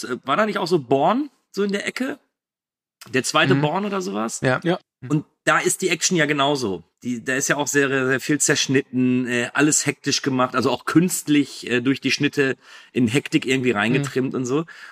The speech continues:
Speaker 1: Und ich glaube, zweitausendneun hat man das gesehen und dachte sich, „Ach ja, ganz cool, so, das ist eben der Zahn der Zeit.“ Aber du weißt eben heute, dass es besser geht. Und du weißt eben,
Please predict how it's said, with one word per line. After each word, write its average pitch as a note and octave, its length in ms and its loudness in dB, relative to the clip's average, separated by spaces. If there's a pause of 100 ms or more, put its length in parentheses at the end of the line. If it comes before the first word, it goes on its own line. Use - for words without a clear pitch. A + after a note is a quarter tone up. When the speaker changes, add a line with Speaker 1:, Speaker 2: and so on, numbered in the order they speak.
(120)
Speaker 1:
Und D3+ 120 4
ich C#3+ 120 -2
glaube, E3 560 2
zweitausendneun C#3+ 840 0
hat - 120 -2
man D3+ 140 2
das - 180 0
gesehen C#3 320 2
und D#3+ 160 0
dachte C#3+ 260 -2
sich, C#3 240 -2 (420)
„Ach A2+ 60 -4
ja, D3 200 4
ganz B2+ 280 0 (160)
cool, G#3+ 420 2
so, C3 200 0
das A2+ 160 -2
ist - 160 -4
eben C3+ 140 -2
der B2+ 120 0
Zahn C3+ 300 0
der B2+ 120 2
Zeit.“ C3+ 460 0 (380)
Aber C3+ 160 4
du D3 140 6
weißt E3+ 260 0
eben F3 180 0 (100)
heute, D#3 280 2
dass D3+ 120 -2
es D3+ 100 -10
besser F3+ 300 0
geht. G#2 380 -6 (500)
Und B2 100 -2
du C3+ 120 4
weißt C#3+ 280 0
eben, C#3+ 340 2